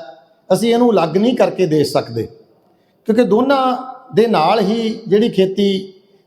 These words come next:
ਦੇ ਨਾਲ ਹੀ ਤੁਹਾਡੇ ਪਸ਼ੂਆਂ ਧਨ ਨੂੰ ਚੱਲਣਾ ਹੈ। ਜੇਕਰ ਦੇਖਿਆ ਜਾਵੇ ਕਿਸਾਨ ਵੀਰੋ, ਜਿਹੜੀ ਖੇਤੀ ਹੈ ਆਪਣੀ, ਉਹ ਦਿਨ ਬ ਦਿਨ ਥੋੜ੍ਹੀ ਜਿਹੀ ਮਹਿੰਗੀ ਹੁੰਦੀ ਜਾ ਰਹੀ ਹੈ,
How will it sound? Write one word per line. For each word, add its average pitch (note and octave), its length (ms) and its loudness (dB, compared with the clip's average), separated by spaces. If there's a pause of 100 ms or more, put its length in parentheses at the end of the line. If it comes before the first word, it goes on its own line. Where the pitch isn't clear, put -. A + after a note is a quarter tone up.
ਦੇ G3 100 4
ਨਾਲ F#3+ 300 2
ਹੀ G#3 140 0
ਤੁਹਾਡੇ F#3+ 280 0
ਪਸ਼ੂਆਂ F#3+ 500 0
ਧਨ F#3 140 2
ਨੂੰ E3+ 200 -2
ਚੱਲਣਾ E3+ 300 2
ਹੈ। E3+ 240 -4 (1000)
ਜੇਕਰ A#3+ 300 4
ਦੇਖਿਆ A3+ 360 0
ਜਾਵੇ B3 300 0
ਕਿਸਾਨ G#3+ 360 -2
ਵੀਰੋ, A#3+ 360 2
ਜਿਹੜੀ A#3 240 -2
ਖੇਤੀ G#3 500 0
ਹੈ G#3 60 6
ਆਪਣੀ, F3 680 0 (480)
ਉਹ A3+ 120 4
ਦਿਨ G3 200 0
ਬ A3 140 2
ਦਿਨ G3+ 280 0 (1200)
ਥੋੜ੍ਹੀ B3+ 300 2
ਜਿਹੀ A3 120 0
ਮਹਿੰਗੀ G#3 340 2
ਹੁੰਦੀ F#3+ 260 0
ਜਾ E3+ 200 4
ਰਹੀ F#3+ 340 0
ਹੈ, F#3 260 2